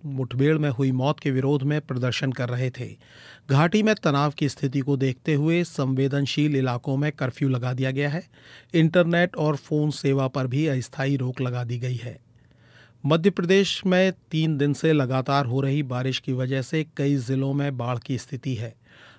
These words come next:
अब तक पानी में बहने से नौ लोगों की मौत हो गई है, जबकि हजारों लोग प्रभावित हुए हैं। सतना जिले में बाढ़ प्रभावित लोगों की मदद के लिए सेना को बुलाया गया है।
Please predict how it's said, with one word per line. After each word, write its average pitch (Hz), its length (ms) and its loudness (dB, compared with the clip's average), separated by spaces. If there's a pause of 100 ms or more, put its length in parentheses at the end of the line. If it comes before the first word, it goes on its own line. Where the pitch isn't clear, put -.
अब 160 240 -2
तक 208 120 0 (100)
पानी 151 260 2
में 151 160 0
बहने 143 300 -2
से 156 240 -2
नौ 135 260 0
लोगों 131 340 -2
की 135 180 -6
मौत 127 360 -4
हो 135 80 -4
गई 127 180 -4
है, 110 220 -10 (500)
जबकि 165 400 0
हजारों 139 560 0
लोग 143 240 -2
प्रभावित 131 520 -2
हुए 127 140 0
हैं। 123 260 -6 (420)
सतना 202 420 2
जिले 156 340 2
में 165 240 0
बाढ़ 131 240 2
प्रभावित 135 680 -2
लोगों 127 300 0
की 135 140 -4
मदद 127 300 -2
के 135 160 -2
लिए 139 200 0
सेना 131 380 -2
को 127 160 -6
बुलाया 123 320 -4
गया 131 200 -2
है। 160 300 -10